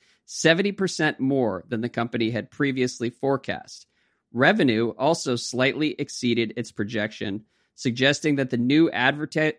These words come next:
advertising-based service tier launched during the period didn't spark a massive trade down among current subscribers from more expensive plans. Their recent quarter benefited from strong programming that includes the popular Addams Family spinoff,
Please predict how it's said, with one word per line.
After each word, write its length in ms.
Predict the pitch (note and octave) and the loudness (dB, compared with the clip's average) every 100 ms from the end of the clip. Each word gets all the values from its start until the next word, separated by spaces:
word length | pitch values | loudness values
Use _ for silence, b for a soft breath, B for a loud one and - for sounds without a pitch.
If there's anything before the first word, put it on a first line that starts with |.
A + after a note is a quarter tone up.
| - | 0
advertising-based 1160 | C#3+ D#3 E3+ F3 D#3 D3+ D#3 C#3 B2+ C3 C3 - | 2 2 0 0 2 2 -2 -2 2 2 0 -6
service 460 | - C3 B2 B2 | -2 -2 0 -4
tier 420 | - A#2 G2+ G2 - _ _ - | -6 -6 -4 -6 -12 _ _ -8
launched 440 | B2 C3 D#3 - | 0 0 0 -2
during 220 | A#2+ A2 | 0 0
the 80 | G#2+ | -2
period 460 | G#2+ A2+ G#2+ G#2 A2 _ | -2 0 2 0 -4 _
didn't 360 | E3+ G3+ D3 - | 2 4 2 -2
spark 440 | - - A2+ A2+ - | -10 -2 0 0 -2
a 120 | A#2 | -2
massive 720 | G#2+ A2 B2 C3+ C#3+ C#3+ - _ | 0 2 2 0 -2 -4 -6 _
trade 320 | - C#3 C#3 | -2 0 2
down 280 | A2 G#2 G2 A#2 | 0 -2 -4 -4
among 280 | G#2+ G#2+ G#2+ | -2 -4 -6
current 340 | - B2 A#2+ | -2 0 0
subscribers 760 | - A#2 - A2 A2 G#2 G#2+ - _ _ _ | -4 -12 -6 -2 0 -2 -6 -10 _ _ _
from 140 | B2 G#2+ | 0 0
more 220 | A#2 A#2 | 2 0
expensive 580 | - - A2 G#2+ G#2+ - | -2 -6 -6 -4 -10 -10
plans. 540 | F#2+ D#2+ C2 - - _ _ _ - | -12 -10 -12 -16 -20 _ _ _ -2
Their 120 | A#2 | 0
recent 420 | B2+ D#3+ - D3+ | 2 2 2 -4
quarter 300 | - C#3 C3+ | 0 2 2
benefited 640 | - A#2+ A#2 - A#2+ A2+ A2 | 0 0 0 -2 -2 -2 -4
from 140 | A2 | -10
strong 400 | - C#3 C#3 D3 | -6 0 0 0
programming 600 | - B2+ A#2+ A#2+ A#2 B2 | 0 0 0 0 0 0
that 140 | B2 G#2 | -2 -4
includes 460 | G#2+ - A#2 A2 | -4 -2 -2 -2
the 80 | - | -6
popular 500 | - A2 A2 G2+ G2 - | -2 -2 0 -4 -6 -2
Addams 360 | A#2 C3 C3+ | 0 0 -2
Family 420 | - B2+ B2+ C3 | -2 0 0 0
spinoff, 600 | C3 - C3 B2+ B2 B2+ | -2 -4 0 2 2 -2